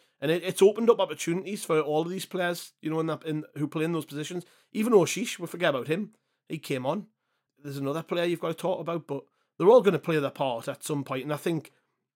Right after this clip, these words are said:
I, I, if you just think back to the, like, last year, and obviously Beale's gonna manage things differently to Mowbray 'cause they're not the same man. But if you think back to sort of this time last year, and it's something we've talked about a bit, you know, going into the Christmas period when there was a bit of a break,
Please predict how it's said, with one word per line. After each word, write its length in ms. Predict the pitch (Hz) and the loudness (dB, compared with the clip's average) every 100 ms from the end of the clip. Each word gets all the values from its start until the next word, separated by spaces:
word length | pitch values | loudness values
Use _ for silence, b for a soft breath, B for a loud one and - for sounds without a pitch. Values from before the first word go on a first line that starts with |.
| _ _ _ | _ _ _
I, 100 | 160 - | -6 -2
I, 120 | 185 | -2
if 160 | 208 240 | -2 -4
you 60 | |
just 220 | 214 254 - | -4 -4 -2
think 180 | 262 | 0
back 180 | 226 202 | 2 2
to 80 | 151 | 0
the, 180 | 151 156 | -4 -4
like, 160 | 156 156 | -4 0
last 320 | 165 147 - | 0 -2 -6
year, 240 | 123 117 - _ _ - | -6 -8 -12 _ _ -2
and 100 | 196 | 0
obviously 340 | 196 185 156 _ - | 0 -2 -8 _ -2
Beale's 240 | 214 208 | 4 4
gonna 180 | 170 165 | 4 2
manage 360 | 151 147 143 - | 2 2 0 -4
things 440 | 147 139 127 - _ - | -4 -6 -8 -12 _ -8
differently 360 | 165 156 131 | -6 -6 -10
to 80 | 123 | -8
Mowbray 400 | 135 135 120 131 | -4 -4 -4 -8
'cause 200 | 127 139 | -8 -10
they're 100 | 139 | -6
not 120 | 143 | -8
the 60 | 123 | -6
same 260 | - 127 123 | -6 -6 -6
man. 260 | 117 120 - _ _ _ _ - | -8 -12 -16 _ _ _ _ -6
But 80 | 156 | -4
if 100 | 160 | -2
you 60 | |
think 220 | 170 214 | 0 0
back 180 | - 190 | 0 -2
to 60 | 165 | -2
sort 180 | 185 160 | 0 2
of 60 | |
this 120 | 170 | 0
time 200 | - 175 | 0 2
last 280 | 170 156 - | 2 0 -2
year, 240 | 139 131 127 | -2 -2 -4
and 160 | 156 - | -8 -8
it's 120 | 143 | -6
something 260 | - 226 196 | -2 2 2
we've 160 | 160 - | 2 0
talked 160 | 151 | -2
about 160 | 139 120 | 0 -4
a 60 | |
bit, 280 | 117 127 - _ - | -6 -12 -14 _ -6
you 80 | |
know, 140 | 147 139 _ _ _ _ _ - | -6 -6 _ _ _ _ _ 0
going 180 | 180 185 | 2 2
into 140 | 165 | -2
the 100 | 156 | -6
Christmas 400 | - 185 - 160 | -2 -2 -2 -6
period 400 | - 147 135 131 | -4 0 0 0
when 140 | 139 139 | 0 0
there 80 | |
was 140 | 139 139 | -2 -4
a 40 | |
bit 160 | 139 143 | -4 -4
of 100 | 135 | -4
a 60 | |
break, 540 | 123 143 131 120 - | -6 -6 -6 -8 -18